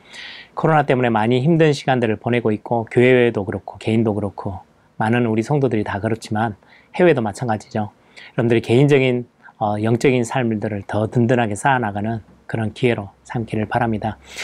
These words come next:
오늘 제목이 빈 곳이라는 제목이고요. 이천이십일 년 들어오면서 계속해서 우리 원단 메시지부터 시작해서 빈 곳에 대한 메시지를 계속 듣고 있죠. 여러분들 이 단어를 좀 많이 묵상해 보시길 바라요.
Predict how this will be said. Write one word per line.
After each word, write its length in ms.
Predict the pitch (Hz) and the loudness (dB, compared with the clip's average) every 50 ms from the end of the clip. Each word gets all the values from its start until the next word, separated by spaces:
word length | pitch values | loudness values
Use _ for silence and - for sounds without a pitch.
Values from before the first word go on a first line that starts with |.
| - - - | -12 -2 2
오늘 160 | 135 139 135 | 4 4 4
제목이 500 | - - 139 143 151 139 131 127 120 - | 4 4 4 4 4 4 4 2 2 2
빈 320 | - - 135 139 143 139 131 | 2 2 4 4 4 4 4
곳이라는 1120 | 127 120 101 - - _ _ _ _ _ _ _ - _ - _ 107 110 104 104 101 98 | 4 4 2 2 -4 _ _ _ _ _ _ _ -20 _ -14 _ -4 -2 -2 -2 -2 -2
제목이고요. 600 | - 123 120 120 113 107 104 110 107 120 131 - - _ - _ | -2 0 2 2 2 2 2 0 0 0 -2 -4 -10 _ -6 _
이천이십일 580 | - 143 - 165 143 143 147 143 - 143 135 143 | -2 0 2 2 2 4 2 2 2 4 4 4
년 120 | 147 143 139 | 4 4 2
들어오면서 680 | - 123 120 113 110 110 107 - 123 123 113 101 - - _ _ _ | 2 2 2 2 2 0 0 0 0 0 0 -2 -6 -12 _ _ _
계속해서 440 | - - 120 135 139 123 107 - 117 | -2 0 4 4 6 4 6 4 2
우리 400 | 110 113 117 117 117 117 113 120 | 4 4 4 4 4 4 2 0
원단 480 | 117 107 110 120 127 139 135 127 113 113 | 0 0 2 4 4 4 4 2 0 -4
메시지부터 500 | 110 104 - 139 117 113 113 110 - 110 | -6 -4 0 0 0 0 0 -2 -6 -6
시작해서 300 | - 117 110 - - 98 | -4 -4 -6 -6 -6 -8
빈 220 | - - 143 143 135 | -2 2 2 4 4
곳에 260 | 135 123 - 117 104 | 2 0 0 -4 -4
대한 240 | - 107 101 98 - - _ _ _ | -2 -4 -4 -4 -8 -12 _ _ _
메시지를 380 | - 120 104 - 127 104 107 98 | -6 -4 0 0 0 0 0 -2
계속 280 | - 113 101 - 104 - | -2 -2 -2 -2 -2 -2
듣고 300 | - 113 - - 123 110 | -4 -4 0 0 0 0
있죠. 400 | 104 101 - - 110 107 113 - _ _ _ _ - - - - - | 0 -2 -4 -6 -6 -6 -6 -8 _ _ _ _ -20 -20 -12 -4 0
여러분들 320 | 131 131 135 131 127 131 - - - _ _ _ _ | 2 4 4 4 2 0 -8 -18 -20 _ _ _ _
이 140 | 147 151 143 | 2 4 4
단어를 320 | 135 131 139 139 135 127 | 4 4 4 4 2 2
좀 100 | - 135 | 0 -2
많이 300 | 123 110 104 110 131 143 | -2 0 0 2 2 2
묵상해 420 | 135 120 113 - - 143 135 131 117 | 2 2 0 0 0 0 0 0 -2
보시길 400 | - 120 110 - - 127 113 117 | -2 -4 -6 -4 -2 -2 -2 -2
바라요. 380 | - 117 113 110 107 113 135 | -2 -2 -2 0 -2 -2 -4